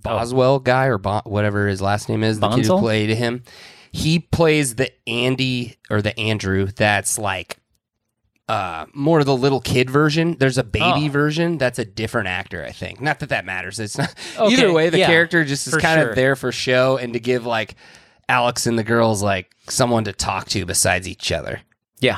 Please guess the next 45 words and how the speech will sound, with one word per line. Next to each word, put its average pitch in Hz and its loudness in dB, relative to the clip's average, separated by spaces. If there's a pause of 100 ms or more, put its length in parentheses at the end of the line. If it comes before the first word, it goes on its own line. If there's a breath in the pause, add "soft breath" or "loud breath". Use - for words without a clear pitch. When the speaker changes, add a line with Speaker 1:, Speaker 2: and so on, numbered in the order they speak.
Speaker 1:
And, 110 0
like, 101 -2
something 104 0
cute - -4
to 95 -4
just 90 -6
get - -8
the - -4
crowd, 90 0
I 80 -4
think, 95 -10
into 101 -6
it. - -10
Speaker 2:
I 107 -2
think 113 -2
you're 98 2
right. 95 2
And, 107 2
and 139 2
also 110 2
because 104 -2
in 101 2
real 120 4
life, 95 0 (160)
um, 104 -8 (600)
Elise 104 0
was 95 -2
pregnant 90 -6 (420)
Speaker 1:
Yes. 107 0
Speaker 2:
in 101 2
real 101 4
life 101 2
at 95 -2
this 92 -2
time. 90 -4
So 98 -2
I 92 2
think 101 -2
they, 92 0 (500)
they 98 -4
used 92 -2
that 87 -4
as - -10
well. 92 -6 (220 loud breath)
Speaker 1:
Cool. 90 -6